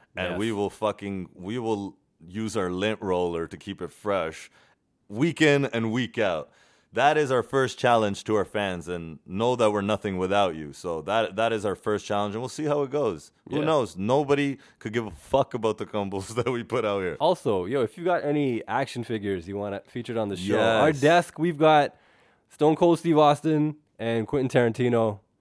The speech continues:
Speaker 2: with his arms cut off. Um,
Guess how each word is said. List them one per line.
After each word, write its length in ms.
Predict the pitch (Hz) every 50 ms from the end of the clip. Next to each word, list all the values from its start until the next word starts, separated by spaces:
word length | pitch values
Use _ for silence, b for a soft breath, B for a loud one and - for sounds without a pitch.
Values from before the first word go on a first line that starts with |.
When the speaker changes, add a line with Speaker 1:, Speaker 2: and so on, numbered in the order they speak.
| _ _ _ _ _ _ _ _ _ _ -
Speaker 2:
with 180 | 101 107 110
his 140 | 123 120 113
arms 240 | 107 113 120 120 107
cut 140 | - 117 110
off. 260 | 107 104 101 101 - _ _ _ _ _ _ _ _ _ _ _ -
Um, 520 | 90 98 98 101 98 98 98 95 90 82